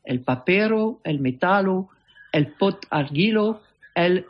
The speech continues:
velurledo. Per flarsenso ŝi flaris al vitra konfitujo de kukumoj kaj de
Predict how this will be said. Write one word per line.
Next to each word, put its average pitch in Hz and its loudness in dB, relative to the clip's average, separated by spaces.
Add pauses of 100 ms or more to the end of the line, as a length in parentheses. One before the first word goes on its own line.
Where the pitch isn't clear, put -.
(160)
velurledo. 170 0 (680)
Per 165 4
flarsenso 254 0 (160)
ŝi - -6
flaris 202 -2
al 156 -2
vitra 185 -2 (260)
konfitujo 254 0 (120)
de 151 0
kukumoj 233 0 (520)
kaj 214 2 (100)
de 180 2